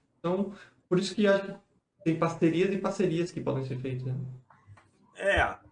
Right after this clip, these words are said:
Speaker 2: e a gente tá tentando aí, com esses trabalhos no YouTube, no Twitch, é exatamente ter outras, outras entradas, outra forma de, de, de buscar,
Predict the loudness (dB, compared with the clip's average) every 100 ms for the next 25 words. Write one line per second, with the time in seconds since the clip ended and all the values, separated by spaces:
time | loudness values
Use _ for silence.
0 | _ 0 4 6 6 6 4 0 6 6
1 | 6 2 4 4 6 6 6 4 2 0
2 | -2 -2 -4 -4 -8 0 2 6 6 6
3 | 6 -2 -4 -4 0 0 -2 0 2 2
4 | 2 -2 -6 -4 0 0 0 -6 -14 -18
5 | _ _ _ _ _ _ _ -8 -2 0
6 | 2 2 0 -6 -4 -2 0 0 0 0
7 | 0 0 -2 -2 -2 -4 _ -2 0 4
8 | 6 4 4 -2 -6 -6 -8 -14 -18 _
9 | _ _ _ _ _ -8 0 0 0 -6
10 | -6 -8 -2 0 4 2 2 -2 -4 -6
11 | -6 -8 -8 -2 0 0 -2 -4 -6 -8
12 | -6 -4 -4 -4 -8 -8 -8 -10 -8 -2
13 | 0 0 -2